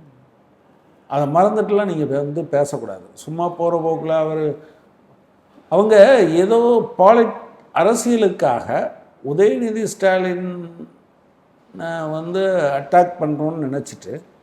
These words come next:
அவங்க தமிழ்நாட்டுல இருக்கக்கூடிய ஒரு பரந்துபட்ட ஒரு, ஒரு, ஒரு அனைவருக்குமான ஒரு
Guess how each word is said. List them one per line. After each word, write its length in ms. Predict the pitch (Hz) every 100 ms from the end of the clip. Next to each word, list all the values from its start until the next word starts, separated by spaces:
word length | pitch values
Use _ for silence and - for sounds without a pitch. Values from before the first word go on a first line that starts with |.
| _ _ _
அவங்க 240 | 151 156
தமிழ்நாட்டுல 580 | - 160 208 220 214 202
இருக்கக்கூடிய 720 | 170 175 170 165 156 160 156
ஒரு 400 | 139 135 123 110 -
பரந்துபட்ட 1000 | 147 165 180 180 156 143 147 147 147 143 - -
ஒரு, 380 | - 135 131 -
ஒரு, 220 | 147 135 131
ஒரு 180 | 135
அனைவருக்குமான 920 | 131 143 175 185 170 180 139 143 151
ஒரு 140 | 135